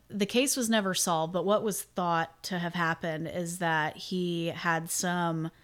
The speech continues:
dispute with the other workers of the tunnel, and they attacked him and shot and killed him. They think it was, like, a murder robbery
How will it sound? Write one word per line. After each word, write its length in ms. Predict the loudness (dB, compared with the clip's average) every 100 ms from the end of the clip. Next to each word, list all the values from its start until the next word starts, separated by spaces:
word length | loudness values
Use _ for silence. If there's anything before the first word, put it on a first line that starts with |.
| _ _ -20 _ -6
dispute 580 | 0 2 2 0 0 0
with 260 | -2 -2 -2
the 160 | -2
other 240 | 0 0 -2
workers 460 | -2 -2 -2 -2
of 100 | -2 -4
the 60 |
tunnel, 500 | -4 -2 0 -2 -4 _ _ _
and 480 | -4 0 0 0 -2
they 160 | -2 -2
attacked 400 | 0 -2 -2 -4
him 320 | -4 -4 -8 -12 _
and 460 | -4 0 2 0 -2 0
shot 320 | 2 4 2
and 160 | -2 -4
killed 280 | -4 -4 -2
him. 160 | -4
They 100 | -2
think 160 | -4 -4
it 60 |
was, 120 | -2 -2
like, 140 | -4
a 40 | -4
murder 280 | -4 -4 -2
robbery 640 | -2 -2 -2 0 0 -2